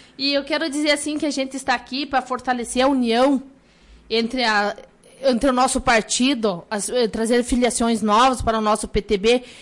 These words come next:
e fortalecer o P T B Mulher, o P T B Jovem também, e dizer que a gente, como vereadora, Paulo, a gente tá disponível a dialogar com o pessoal da prefeitura, a dialogar com os setores da prefeitura, que eu nunca tive problema, sempre foi, fui bem acolhida e bem atendida.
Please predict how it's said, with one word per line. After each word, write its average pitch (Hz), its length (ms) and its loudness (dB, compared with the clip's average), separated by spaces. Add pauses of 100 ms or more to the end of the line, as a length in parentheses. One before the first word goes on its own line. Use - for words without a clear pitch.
e 285 80 -4
fortalecer 370 680 2
o 311 60 2
P 262 120 0
T 262 140 -2
B 247 100 2
Mulher, 226 640 4 (320)
o 220 80 -8
P 247 140 -4
T 240 120 -2
B 233 460 -2 (260)
Jovem 233 640 2
também, 233 460 0
e - 20 0
dizer 262 380 2
que 226 560 2 (360)
a 247 120 2
gente, 254 280 2
como 254 240 2
vereadora, 220 540 2
Paulo, 220 240 2
a 220 60 2
gente 220 260 -2
tá 220 160 0
disponível 214 720 -2 (320)
a 202 100 -4
dialogar 208 540 0
com 254 80 -2
o - 40 -4
pessoal 226 300 -2
da 208 120 -4
prefeitura, 202 680 -4 (380)
a 208 80 0
dialogar 208 480 0
com 269 100 -2
os 247 80 -2
setores 254 540 0
da 226 80 0
prefeitura, 226 520 -2
que 262 120 -6
eu 220 40 0
nunca 254 300 -2
tive 220 240 -8
problema, 214 420 -2
sempre 247 380 2
foi, 226 300 0
fui 240 260 -6
bem 240 240 2
acolhida 254 460 0
e 277 60 2
bem 262 280 2
atendida. 233 600 -2